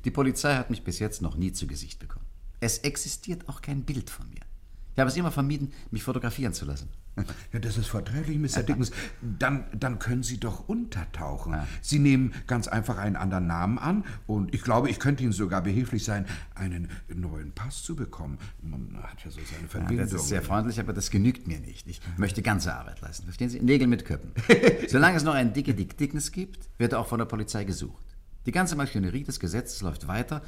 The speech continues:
Speaker 1: und hält nicht eher an, als bis Dicke Dick Dickens gefangen ist. Wenn er aber tot ist,
Speaker 2: Hm?
Speaker 1: Mister Stolpenguss,
Speaker 2: Hm?
Speaker 1: wird ihn kein Polizist der Welt mehr suchen.
Speaker 2: Ja, Sie wollen sich doch nicht das Leben nehmen, gerade,
Speaker 1: Ja.
Speaker 2: gerade jetzt,
Speaker 1: Nein,
Speaker 2: wo
Speaker 1: ich nicht. Sie sollen mir das Leben nehmen.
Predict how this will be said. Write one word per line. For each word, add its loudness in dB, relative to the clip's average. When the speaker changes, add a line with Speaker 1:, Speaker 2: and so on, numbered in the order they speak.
Speaker 1:
und 2
hält 2
nicht 0
eher -4
an, -4
als -6
bis -8
Dicke -8
Dick -10
Dickens -6
gefangen -6
ist. -12
Wenn 2
er -2
aber -10
tot -4
ist, -8
Speaker 2:
Hm? -2
Speaker 1:
Mister -6
Stolpenguss, -8
Speaker 2:
Hm? -4
Speaker 1:
wird 6
ihn 6
kein 6
Polizist 0
der 2
Welt 0
mehr 2
suchen. -6
Speaker 2:
Ja, -4
Sie -2
wollen 0
sich -6
doch -6
nicht -6
das -6
Leben -4
nehmen, -6
gerade, -6
Speaker 1:
Ja. 6
Speaker 2:
gerade 0
jetzt, 0
Speaker 1:
Nein, 6
Speaker 2:
wo 8
Speaker 1:
ich 8
nicht. 6
Sie 6
sollen 4
mir 0
das -2
Leben 0
nehmen. -2